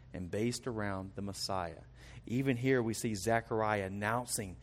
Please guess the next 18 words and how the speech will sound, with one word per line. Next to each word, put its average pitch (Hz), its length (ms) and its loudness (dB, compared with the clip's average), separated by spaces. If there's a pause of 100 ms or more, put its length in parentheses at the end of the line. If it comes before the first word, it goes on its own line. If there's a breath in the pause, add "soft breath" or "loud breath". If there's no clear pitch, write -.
(260 loud breath)
the 92 80 -4
Messiah 98 540 0
and 90 100 -8
how 104 260 -2 (140 loud breath)
important 120 560 0
he 117 140 -2
is 104 120 -2
going 113 240 -4
to 101 40 -2
be. 95 300 -4 (260 loud breath)
Salvation 123 640 2
will 113 160 0
rest 113 360 0
in 90 120 -4
him 135 340 -2 (320 loud breath)
and 104 120 -4
will 107 180 0
rest 117 420 0